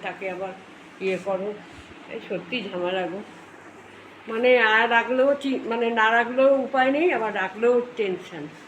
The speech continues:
এখন তো ছুটি তো নেবেই ওরা, না, ওদের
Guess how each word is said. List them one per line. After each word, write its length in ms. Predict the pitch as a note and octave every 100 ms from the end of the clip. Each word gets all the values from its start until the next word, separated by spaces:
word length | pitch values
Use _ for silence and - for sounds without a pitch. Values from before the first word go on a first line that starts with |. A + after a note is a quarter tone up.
| - - - - - - - -
এখন 300 | A3 G#3+ A#3
তো 100 | A#3+ B3+
ছুটি 280 | - C4 C#4+
তো 120 | C#4+
নেবেই 380 | C4+ C4 C4 B3
ওরা, 180 | A3 G#3+
না, 220 | C4+ B3 G3+
ওদের 240 | A#3+ B3